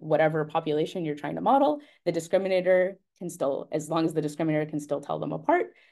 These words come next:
the generator has to keep improving. Uh, once the discriminator starts to fail, you know, starts to fail, that then the discriminator has to start getting better, right? So they train off of one another,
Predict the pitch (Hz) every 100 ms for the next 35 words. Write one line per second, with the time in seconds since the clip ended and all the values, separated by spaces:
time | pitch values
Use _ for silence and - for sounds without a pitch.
0 | - 165 156 160 156 151 147 147 147 156
1 | 143 160 262 262 254 254 - _ 175 156
2 | 151 175 185 185 175 165 - 196 185 185
3 | 185 175 - 160 165 160 156 - - 156
4 | - - 165 147 - 160 240 226 220 214
5 | 180 160 - _ _ _ 180 151 151 156
6 | 156 151 - 220 160 143 147 156 151 160
7 | 156 151 131 - - - _ _ _ 214
8 | 254 - - 214 254 254 233 196 190 185
9 | 165 156 143 143 143